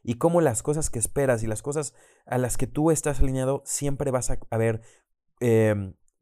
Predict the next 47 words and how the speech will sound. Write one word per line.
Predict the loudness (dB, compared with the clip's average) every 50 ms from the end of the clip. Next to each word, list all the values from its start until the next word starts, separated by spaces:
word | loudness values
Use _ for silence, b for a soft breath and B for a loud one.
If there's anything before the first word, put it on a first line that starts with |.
| _ _ 2
todo | 4 6 6 8 6
alrededor | 6 6 4 4 4 4 4
de | 2
tu | 0 0
vida | 0 2 2 2 2
lo | 2 2 2 4
va | 2 2
a |
seguir | 4 4 4 4 2 0
reforzando. | -2 -4 -2 -2 -2 -2 -2 -2 -2 0 0 0 -2 -4 b b b b b b b _
Si | 0 4 4
no | 6
lo | 4 4
escuchaste, | 0 -2 -4 -4 -4 -4 -2 -2 -4
ve | -2 0 2 2
a | 2
escucharlo | 0 -2 -6 -4 -2 0 2 4
ahora | 4 4 2 2
porque | -2 -4 -2 0
de | 0 0
esto | 0 0 -2 -4 -4 -4 B B B -2
vas | -2 0 0 0
a |
entender | -2 -2 0 0 0 0
mucho | 0 -2 -2 -2 -2 -4 -4 -2
más | -2 -2 -2 -2
a |
fondo | -2 -2 -2 0 0 -2 -2 b b b b b
de | 2 2
lo | 2 2
que | 2 -2
te | -4
estoy | -2 0 2
hablando. | 2 2 2 0 -2 -2 -6 -12 b b b b b
Y | -4 -2
finalmente, | 0 2 4 4 4 4 2 0 0 0 0 0 0 0 b b b b -2
el | 0 0 0 2
cuarto | 2 2 2 2 0 -4 -4
punto | -2 -2 -2 0 2 2 2 2 b b b b _
que | 0 2 2
nos | 4 4 2
recomienda | 2 2 0 0 0 0 0 2 4 6 6 6
el | 4 2 0 0
señor | -2 -2 0 2 2 4
Wiseman | 4 4 4 4 2 0 -2 -2 -2 -6 -14 _ _ _ _ _ _ _
es | 2 4 4 4 4 2 0 -2 -6 _
que | -2 -2 -2 -2